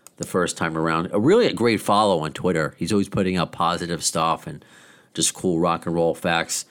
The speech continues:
So, uh, David, today, i-, if, if you don't know yet, if you're not a, a big Whitesnake fan, which, why aren't you?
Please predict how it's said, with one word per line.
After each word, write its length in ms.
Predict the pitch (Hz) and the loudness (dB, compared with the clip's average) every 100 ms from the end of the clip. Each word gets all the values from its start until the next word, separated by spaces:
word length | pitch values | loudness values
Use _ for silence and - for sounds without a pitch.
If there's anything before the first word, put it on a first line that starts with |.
| - - _ - | -20 -20 _ 0
So, 440 | - 107 104 104 | 4 4 4 2
uh, 260 | 107 101 98 | 2 2 2
David, 440 | 101 131 131 117 | 2 2 2 0
today, 540 | - 95 120 104 98 98 | -2 2 2 4 2 2
i-, 20 | 101 95 101 | 0 0 0
if, 100 | 110 | 0
if 280 | 117 104 | 0 0
you 60 | 123 | 0
don't 240 | 185 190 120 | 2 2 4
know 180 | 143 | 2
yet, 220 | 110 87 82 | 2 0 0
if 80 | |
you're 80 | 101 | 0
not 180 | 113 107 | 2 2
a, 220 | 95 85 | 2 0
a 40 | 82 | -2
big 260 | 104 95 | 0 0
Whitesnake 520 | 90 104 104 92 82 | 2 0 0 -2 -4
fan, 240 | - 80 80 | -4 -4 -4
which, 220 | 78 - - - | -6 -8 -10 -8
why 220 | 85 85 | -4 -2
aren't 340 | 76 90 85 | 0 -2 -4
you? 220 | 69 69 | -8 -8